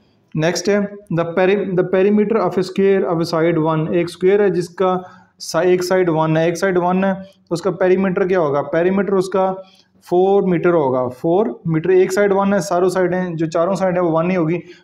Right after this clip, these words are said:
चारों साइडों को ऐड कर लें तो वन प्लस वन प्लस वन प्लस वन, तो फ़ोर एम हो जाएगा, सी option इसकी ठीक होगी। नेक्स्ट देखते हैं ट्वेंटी नाइन, a figure with four straight sides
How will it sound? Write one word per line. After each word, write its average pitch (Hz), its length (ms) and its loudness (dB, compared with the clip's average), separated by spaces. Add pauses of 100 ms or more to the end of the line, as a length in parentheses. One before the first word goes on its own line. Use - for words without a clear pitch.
(120)
चारों 165 260 2
साइडों 185 280 0
को 175 140 2
ऐड 165 180 0
कर 175 140 2
लें 180 160 0
तो 170 80 -2
वन 160 180 0
प्लस 175 300 -2
वन 175 200 -4
प्लस 170 320 -2
वन 180 140 -2 (420)
प्लस 170 260 -2
वन, 185 160 -2
तो 180 80 -4
फ़ोर 180 420 -2
एम 170 100 0
हो 180 160 2
जाएगा, 160 240 0
सी 175 220 -2
option 165 300 -2
इसकी 170 300 -4 (500)
ठीक 175 260 -2
होगी। 139 280 0 (480)
नेक्स्ट 165 320 -2
देखते 202 260 0
हैं 214 140 2 (320)
ट्वेंटी 170 300 2
नाइन, 160 380 2 (680)
a 180 100 2
figure 208 360 2
with 202 260 0
four 202 320 2
straight 196 360 0
sides 165 440 0